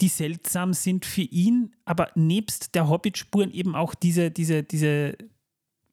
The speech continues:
Baumbart-Spuren. Und, äh, was die drei aber natürlich auch nicht wissen können, dass das die Spuren von Baumbart sind.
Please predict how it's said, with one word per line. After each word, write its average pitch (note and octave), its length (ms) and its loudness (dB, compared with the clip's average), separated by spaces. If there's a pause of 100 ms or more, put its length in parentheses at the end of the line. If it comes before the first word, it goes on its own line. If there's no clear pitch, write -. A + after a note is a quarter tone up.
Baumbart-Spuren. D#3+ 960 2 (800)
Und, F#3 600 2
äh, E3 280 0
was E3 320 -2
die G3+ 120 -4
drei E3+ 260 0
aber F3+ 160 0
natürlich F3 460 0
auch D3 120 -2
nicht D3+ 180 0
wissen D#3+ 320 2
können, B2+ 480 -2 (200)
dass F#3 300 -4
das D3+ 200 -4
die D3 160 0
Spuren D3 380 0
von D3 200 -2
Baumbart A#2+ 460 -2
sind. - 440 -8